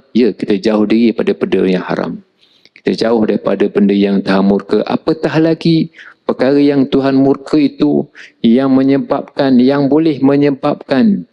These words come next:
ha, efeknya kepada fizikal, kepada kehidupan kita. Sebagai contoh, orang yang menderhaka kepada mak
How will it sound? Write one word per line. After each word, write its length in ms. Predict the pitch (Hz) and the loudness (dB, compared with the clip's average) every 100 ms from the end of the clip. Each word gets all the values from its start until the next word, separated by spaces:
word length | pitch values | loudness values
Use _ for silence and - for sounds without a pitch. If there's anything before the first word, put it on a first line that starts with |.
| _ _ _ | _ _ _
ha, 160 | 131 147 139 - _ - - - - | -2 0 -2 -6 _ -18 -12 -12 -4
efeknya 880 | - 127 - - 175 - 165 151 131 | 0 0 -2 -4 -2 0 2 2 0
kepada 560 | 156 - 147 147 151 | -4 -2 -2 0 0
fizikal, 720 | 143 165 147 160 - 170 147 123 | 0 -2 0 -2 0 0 0 0
kepada 400 | 139 147 147 160 | -2 -2 -2 -4
kehidupan 720 | - 156 156 165 - 165 156 | -2 -2 0 -2 -2 -2 -2
kita. 400 | - 302 - - - _ _ _ _ _ _ | -2 -2 -2 -4 -12 _ _ _ _ _ _
Sebagai 480 | - - 104 104 110 - | -12 -6 -4 0 -2 0
contoh, 560 | 120 117 - - - - _ _ _ _ - | -2 -2 -2 -4 -4 -14 _ _ _ _ -4
orang 320 | 101 117 117 | 0 2 2
yang 300 | 117 113 110 104 98 - _ _ - | 2 2 0 0 -2 -8 _ _ 0
menderhaka 1040 | 113 117 117 107 110 117 - - 127 107 | 2 2 0 -2 -4 -6 -6 0 0 0
kepada 480 | - 107 107 - - | -2 -4 -4 -2 0
mak 200 | 104 - | 0 0